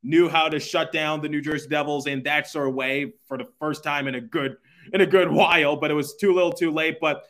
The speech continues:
nonetheless, John Marino was able to get the empty netter goal. He didn't celebrate or anything, uh, as they acknowledged on air, 'cause it was just like, "Yo, yeah,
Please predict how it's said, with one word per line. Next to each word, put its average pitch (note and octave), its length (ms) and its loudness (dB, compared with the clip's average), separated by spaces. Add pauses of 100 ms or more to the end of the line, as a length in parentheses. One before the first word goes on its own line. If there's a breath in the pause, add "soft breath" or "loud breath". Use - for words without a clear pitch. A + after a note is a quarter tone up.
(260 loud breath)
nonetheless, E3 440 2
John E3+ 220 2
Marino D#3+ 260 -2
was D#3 160 -2
able D3+ 200 0
to C#3+ 80 -8
get D3+ 160 -4
the D3 80 -2
empty D3+ 200 -4
netter D3 260 -2
goal. D3 240 -2
He C3+ 120 -6
didn't C#3+ 200 -6
celebrate C#3+ 420 -2
or C#3 80 -4
anything, C#3 520 -4 (120)
uh, C#3 140 -4 (120)
as C#3 160 -4
they C#3 120 -4
acknowledged C3+ 420 -4
on C3 160 -6
air, C3+ 200 -2
'cause C3 220 -8
it C3 40 -4
was B2+ 100 -8
just C3 120 -12
like, B2 200 -8
"Yo, D3 160 -2
yeah, C3 180 -4